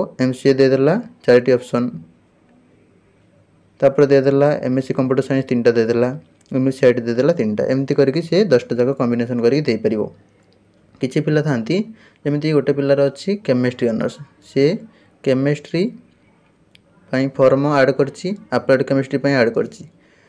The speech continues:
ତ ତାର କ'ଣ ହେଉଛି, ର୍ୟାଙ୍କ ଯଦି ଖରାପ ହେଉଛି ତ ତାର କେମିଷ୍ଟ୍ରି କିମ୍ବା ଆପ୍ଲାଏଡ୍ ଫେ-, କେମିଷ୍ଟ୍ରି ପାଇବା ପାଇଁ ତାର ମାର୍କ ହେଉନାହିଁ। ତ ସେଇ ଜାଗାରେ ସେ ଯଦି ଚାହିଁବ ଅଲଗା କିଛି, ଯେମିତିକି ଇଣ୍ଡଷ୍ଟ୍ରିଆଲ କେମିଷ୍ଟ୍ରି ହେଉ, ଏ, ଆଉ ବି ଯାହା ତମର ବ୍ରାଞ୍ଚ ରହିଥିବ ସେଥିରେ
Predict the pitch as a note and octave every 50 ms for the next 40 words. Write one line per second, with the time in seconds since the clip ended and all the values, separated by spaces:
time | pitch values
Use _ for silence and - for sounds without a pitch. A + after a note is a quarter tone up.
0 | _ _ - C3+ - D3 C#3+ D3 - D3+ D3+ D3 B2 A#2 A#2+ C3 C3 B2 C3 C3
1 | C3+ C3+ C3 C3+ C3+ D3 - - A#2 A#2+ A#2+ A#2+ B2 A2+ A2 G#2 G#2+ - C#3+ E3+
2 | G3+ - _ _ _ _ _ _ _ _ _ - D3 C3+ C#3+ C#3+ C#3 D3+ F3 G3+
3 | G3+ - - C#3 B2+ C3 C#3+ C#3+ C#3+ - D#3+ D#3 - D3 C#3 C3+ B2 A#2+ - C#3
4 | C3+ C3 C3 C3 - - - - - B2+ B2+ C3+ - - C3+ D3+ D3+ C#3 A#2+ A#2+
5 | B2 A#2+ A#2+ C#3 D#3 G#3 B3 - - - _ _ _ _ _ _ _ _ _ _
6 | _ _ - - B2 B2+ B2+ B2+ B2 B2 C3+ C3 C3+ A#2+ A2 G#2+ A2 - - D3
7 | - - _ _ _ _ _ _ _ _ _ - - D3 - D#3+ D3+ D3+ D#3 D3+
8 | D#3 D#3+ D#3 D#3 - D3+ D3 D3 D3 C#3+ - D3 C#3 C#3+ C#3 B2+ C3+ C3+ C3+ C3
9 | C3 C3+ C#3 C3 C3+ B2+ C3 - - D#3 D#3+ D#3+ D3 C3+ C3 B2+ - C3+ B2+ D3+
10 | D3+ F3+ G#3+ - - _ - C3 C3 B2 B2+ B2+ - - C3+ B2 B2 - B2+ B2
11 | B2 A#2+ B2 - - - B2+ B2 B2+ C3 C3+ C3+ C3 B2+ - - _ _ _ _
12 | _ _ _ - D3 D#3 E3 D#3+ C#3+ C#3+ C#3 C#3 C3+ C#3+ C#3 C3+ C3+ B2+ B2+ B2
13 | B2+ C3 C3+ - A#2+ A2+ G#2+ A#2 B2+ C#3+ C#3 C3+ A#2+ - E3 D3+